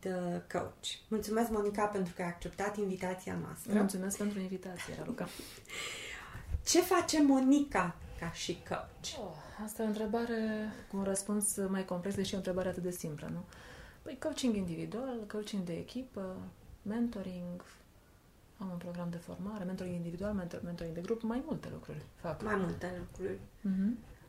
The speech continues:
Speaker 1: Înseamnă că astăzi o să avem foarte multe experiențe de împărtășit și te invit cu tot dragul să, să o faci pentru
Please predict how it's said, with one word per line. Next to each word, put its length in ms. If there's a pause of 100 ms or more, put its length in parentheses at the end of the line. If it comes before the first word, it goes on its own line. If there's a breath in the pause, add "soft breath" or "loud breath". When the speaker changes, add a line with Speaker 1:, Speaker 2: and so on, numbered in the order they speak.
(120)
Speaker 1:
Înseamnă 360
că 120
astăzi 380
o 40
să 140
avem 380
foarte 420
multe 220
experiențe 600
de 100
împărtășit 680
și 120
te 100
invit 340
cu 120
tot 220
dragul 360
să, 460 (160)
să 120
o 120
faci 500
pentru 540